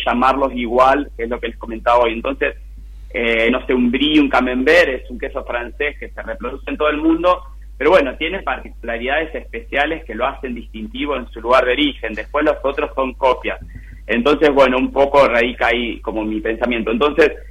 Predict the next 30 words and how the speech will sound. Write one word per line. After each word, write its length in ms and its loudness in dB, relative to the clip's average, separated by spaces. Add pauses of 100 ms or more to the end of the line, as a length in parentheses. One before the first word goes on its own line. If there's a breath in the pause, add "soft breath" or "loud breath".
cada 280 8
uno 180 0
de 60 0
mis 180 -2
quesos 300 -6
que 60 -14
por 140 -2
ahí 100 0
están 240 -2
en 100 -4
las 200 -8
cartas 680 0
y 120 -4
eso, 380 -4 (300 soft breath)
y 100 -2
en 140 -2
diferentes 680 -2
lugares, 420 2 (140)
eh, 80 -6
se 140 -10
empiezan 280 -6
a 40 -4
encontrar 500 -2
también, 460 -2 (320)
eh, 260 0
en 100 -2
vinotecas, 1120 4 (180)
por 140 -2
ahí, 120 0
bueno, 280 0